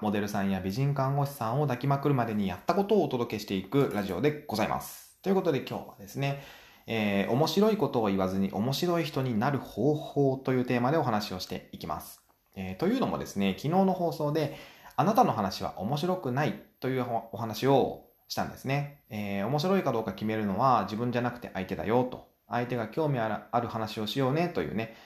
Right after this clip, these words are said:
まあ、なんてことない当たり前のお話なんですけども、すいません。ごめんなさい。で、今日はですね、相手が興味のある話をしつつ、さらにこの人面白いと思ってもらえる、そんな方法をお伝えしたいなと思っております。それはですね、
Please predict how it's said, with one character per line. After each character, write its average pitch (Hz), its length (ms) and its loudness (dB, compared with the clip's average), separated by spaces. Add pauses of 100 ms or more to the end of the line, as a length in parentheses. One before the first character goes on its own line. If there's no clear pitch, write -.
(180)
ま 113 260 6
あ、 101 60 -4
な 120 80 0
ん 127 80 -4
て 131 80 -2
こ 135 80 0
と 139 80 4
な 117 80 4
い - 20 4
当 98 60 2
た 110 80 2
り 110 80 0
前 117 160 8 (220)
の 147 180 10
お 131 60 6
話 127 220 6
な 123 100 2
ん 104 40 0
で 95 60 -4
す - 60 -10
け 90 80 -8
ど 98 40 0
も、 95 140 -2
す 117 100 -2
い 110 40 0
ま 101 100 0
せ 98 100 -6
ん。 - 80 -10
ご 101 80 -2
め 98 60 0
ん 90 40 -2
な 90 60 -8
さ 104 60 -12
い。 - 60 -16 (500)
で、 113 520 0
今 247 140 8
日 - 40 8
は - 80 4
で 78 80 -6
す - 80 -12
ね、 92 340 -2
相 240 220 0
手 254 160 0
が 120 140 4
興 190 300 0
味 120 100 0
の 98 140 2
あ 87 60 2
る 82 80 -4
話 104 420 -6
を 87 120 -4
し - 80 -12
つ - 160 -6
つ、 101 440 -4
さ 196 140 0
ら 196 100 2
に 147 300 -2
こ - 100 -4
の 160 80 2
人 - 280 -6
面 127 180 -2
白 240 220 2
い - 60 0
と - 300 -2
思 127 160 4
っ 139 140 -6
て 127 80 0
も 113 100 2
ら 98 140 2
え 95 40 0
る、 92 60 -2
そ 120 140 -4
ん 147 100 0
な 139 80 2
方 139 200 0
法 127 220 2
を - 80 0
お - 60 -2
伝 92 260 -2
え - 20 -6
し - 60 -6
た 71 100 -6
い 58 40 -8
な 64 80 -8
と - 140 -18 (440)
思 101 120 2
っ 98 100 -6
て - 80 -8
お 98 40 -8
り 101 40 -12
ま - 160 -14
す。 - 240 -18
そ 143 120 -2
れ 185 40 0
は 226 80 2
で - 80 -4
す - 100 -10
ね、 90 280 -8